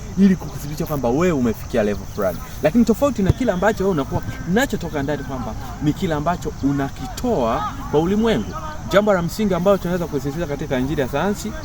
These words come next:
ni kweli, ni ukweli ni usiopinga kwamba kila mtu anapaswa atafute kusudi lake mahususi la Mwenyezi Mungu kumruhusu kuishi katika kipindi hiki. Kwamba Mwenyezi Mungu amekuumba, haujaumbwa kwa bahati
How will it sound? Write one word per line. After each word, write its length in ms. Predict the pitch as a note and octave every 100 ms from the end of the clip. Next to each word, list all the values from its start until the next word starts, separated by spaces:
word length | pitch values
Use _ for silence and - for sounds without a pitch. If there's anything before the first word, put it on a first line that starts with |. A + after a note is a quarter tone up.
| - - - C#3+
ni 80 |
kweli, 260 | C3+ F#3+ F#3+ D3+
ni 80 |
ukweli 320 | C#3+ F#3+ F#3 C#3+
ni 60 | C#3 C#3+
usiopinga 440 | - D#3+ D#3 C#3+
kwamba 380 | C#3+ C3+ A2+ G#2 - - -
kila 280 | E3 D3 C#3+
mtu 360 | F#3 F#3+ C3+ A#2+ - B2+
anapaswa 720 | C3 B2+ - E3 E3 E3 D#3 - - -
atafute 720 | A#2+ C3+ C3 D#3+ E3+ - F3+ E3+ - - - - - - - - - - -
kusudi 520 | F3+ - - E3 D3+
lake 340 | E3 F#3+ - F3
mahususi 840 | C#3+ C3 C3 - G#2+ F#2+ - A#2 A2+ - - - G#2+
la 120 | A2+
Mwenyezi 420 | A#2 A#2+ A#2+ D#3
Mungu 320 | F3 G#3+ E3+
kumruhusu 560 | C3+ B2+ B2+ C#3+ E3 A#2+
kuishi 320 | A2+ C3+ -
katika 320 | - A2+ A#2+ A2
kipindi 400 | - G#2+ G2+ G2+
hiki. 200 | E2 B2+ - -
Kwamba 240 | E3+ D3+ - - - - -
Mwenyezi 300 | D#3 F#3 G3
Mungu 260 | A3+ A#3+ -
amekuumba, 480 | A#2 - B2 G#2 G#2+
haujaumbwa 420 | E3 G3+ B3 -
kwa 140 | A#2
bahati 360 | G#2+ A2+ -